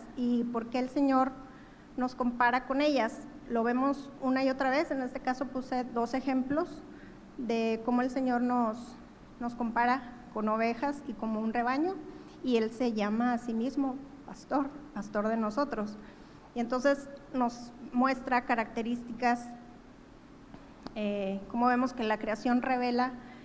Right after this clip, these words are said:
eh, lo espiritual. Vamos a analizar un poquito de las características de las ovejas para ver en qué nos parecemos a ellas, ¿verdad? Por algo el Señor las eligió, ¿no? Eh, eh,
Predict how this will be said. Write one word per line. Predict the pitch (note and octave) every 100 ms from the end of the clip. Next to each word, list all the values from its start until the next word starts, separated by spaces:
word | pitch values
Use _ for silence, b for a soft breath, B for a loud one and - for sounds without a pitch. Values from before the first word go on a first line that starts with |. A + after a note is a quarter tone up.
| B -
eh, | A3+ A3
lo | A3+
espiritual. | A#3+ - C4+ C4+ C4+ C4+
Vamos | B3+ C4
a | C#4
analizar | C4 B3+ A#3+ B3+
un | B3
poquito | B3+ B3+ G#3 B3+
de | B3
las | A3+ A#3
características | - G3+ G3+ G#3+ G#3+ G#3+ A3+ B3
de | B3+
las | C4 C4+
ovejas | C#4+ C#4 C#4+ D4+ B B B -
para | A#3 A3+
ver | A3+
en | A#3
qué | B3+
nos | A3 A3+
parecemos | A3+ A3 G#3 G#3 G#3
a | A3
ellas, | C#4+ - -
¿verdad? | - A3 G#3+
Por | A3+
algo | A3 A3+ A#3+ A#3+ -
el | A3
Señor | A3 G#3
las | G#3+ A3+
eligió, | A3 G3 - F3+ -
¿no? | A#3+ E4 - - - - - - - - B B B B - - - - -
Eh, | A3+ A3 A3 A3
eh, | - B3+ -